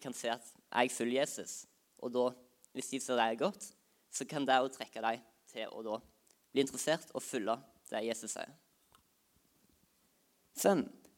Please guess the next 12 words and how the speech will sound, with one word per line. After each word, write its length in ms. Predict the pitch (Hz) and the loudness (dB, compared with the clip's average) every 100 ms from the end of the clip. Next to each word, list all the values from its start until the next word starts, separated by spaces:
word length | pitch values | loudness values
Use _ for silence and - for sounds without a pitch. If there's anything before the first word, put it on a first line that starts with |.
| - | 4
hva 100 | 175 165 | 8 10
har 180 | 180 165 | 8 6
du 80 | 143 | 6
lært 240 | 156 - - | 2 2 0
på 120 | 139 | 2
pastorskolen? 640 | - 196 - 175 - - - _ | 2 -2 -2 -4 -4 -6 -8 _
Vi 140 | - 135 | 0 4
er 80 | 147 | 6
jo 80 | |
relativt 400 | 143 151 151 135 - | 8 6 4 -2 -2
ferske, 460 | 131 - - 143 - - _ _ _ | -2 -2 -2 -2 -4 -18 _ _ _
så 260 | - - | -16 -8